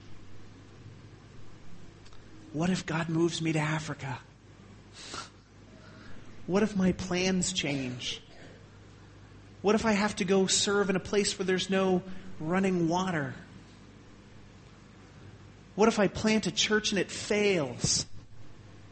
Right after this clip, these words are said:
What if I lead these people and then they preach heresy from the pulpit? What if I start this home group and then somebody does a horrible thing and ruins it all?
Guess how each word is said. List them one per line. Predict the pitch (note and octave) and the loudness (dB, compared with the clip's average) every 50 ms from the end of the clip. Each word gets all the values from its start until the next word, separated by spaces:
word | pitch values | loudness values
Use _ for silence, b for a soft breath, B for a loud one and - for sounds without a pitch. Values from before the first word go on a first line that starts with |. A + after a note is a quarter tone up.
| - - - B B B B B | -18 -18 -18 B B B B B
What | - G#3 A3 | 2 4 6
if | - | 8
I | B3 A3 | 8 8
lead | G3+ G3+ G3 A3+ A#3 A#3+ A#3 G3 | 8 8 8 8 8 8 8 6
these | G#3 G3+ F#3 - | 6 4 4 4
people | - - G#3 G3 - E3+ D#3 C3+ B2 B B B B B B B B B B B B B B - | 2 0 0 0 0 0 -2 -2 -4 B B B B B B B B B B B B B B -4
and | - F#3 F#3+ | 0 2 4
then | G3+ G3+ | 4 4
they | G3+ G3 F#3 | 4 4 2
preach | - - - - A#3+ A#3+ A3+ - - - - - | 2 0 0 0 0 2 4 2 2 2 0 -2
heresy | - A#3 A#3 A#3 A3 G3 - - G3+ | 0 2 4 4 6 6 6 6 6
from | F3+ - G3 F#3 F3 | 4 4 2 2 2
the | F3+ | 2
pulpit? | F3+ - A3+ A3 A3 - F3+ A#2+ - - - - - - - - - - - - - - - - - - - - - - - - - - - B B B B B B B B B - | 2 2 2 2 2 2 -2 -4 -4 -4 -6 -6 -8 -8 -10 -10 -10 -10 -12 -12 -12 -12 -14 -16 -16 -18 -18 -18 -18 -18 -18 -18 -18 -18 -18 B B B B B B B B B 8
What | A#3+ B3 | 8 8
if | B3 A3+ | 8 8
I | A3+ | 8
start | G3+ - - - A#3+ G#3+ A3+ A3 | 8 8 6 6 6 4 4 4
this | A3 G3+ - | 4 4 2
home | - - - A#3+ B3+ C4 B3+ A#3+ | 2 0 2 4 6 6 6 4
group | G3+ G3+ F#3+ F3 D#3 C#3 - - - B B B B B B B B - | 2 2 0 0 0 0 -4 -8 -14 B B B B B B B B 0
and | G3+ G#3+ | 2 4
then | A3 G#3 | 6 8
somebody | - - A#3+ A3+ A3+ A3 | 8 8 8 6 6 6
does | G#3+ G3 | 6 4
a | G3+ F3+ | 4 2
horrible | - - A#3+ A#3+ A#3 A3 G#3 G#3+ G3 | 2 4 6 6 8 8 8 6 4
thing | - - B3 A#3+ G#3 F#3+ | 6 6 4 6 6 4
and | F3 E3+ | 0 2
ruins | F#3+ A3+ A3+ A3 A3 G3+ F#3+ | 2 2 2 4 2 2 2
it | G3+ G3+ | 2 2
all? | G3+ G3+ G3 F3+ D#3 C#3 B2+ | 2 2 2 0 -2 -4 -6